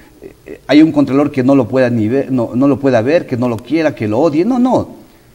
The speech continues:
Es porque hay muchos actos de corrupción y usted va a conocer los próximos días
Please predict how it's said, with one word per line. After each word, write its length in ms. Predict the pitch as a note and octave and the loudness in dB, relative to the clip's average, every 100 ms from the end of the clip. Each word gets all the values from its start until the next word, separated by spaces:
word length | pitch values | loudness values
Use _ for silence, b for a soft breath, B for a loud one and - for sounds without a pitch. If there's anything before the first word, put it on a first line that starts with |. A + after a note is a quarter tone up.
| _ | _
Es 100 | G3+ | -6
porque 220 | A3 G#3+ | 0 0
hay 240 | G3+ F#3 - | 0 -4 -6
muchos 480 | F#3+ A3+ A#3+ G#3+ - | -2 0 2 0 0
actos 300 | F3+ E3+ F3+ | -2 0 0
de 80 | D#3 | 0
corrupción 480 | D3 D3 E3+ D3+ - B B B | 0 0 2 0 -2 B B B
y 60 | D#3+ | -6
usted 180 | D3+ | 0
va 100 | G#3 | 4
a 60 | G#3 | 4
conocer 440 | F#3 E3+ F3 F3 - | 4 2 0 -4 -8
los 100 | A#2+ | -4
próximos 400 | F3+ E3+ D#3 C3+ | -2 2 2 2
días 300 | A#2+ A#2 | 0 -4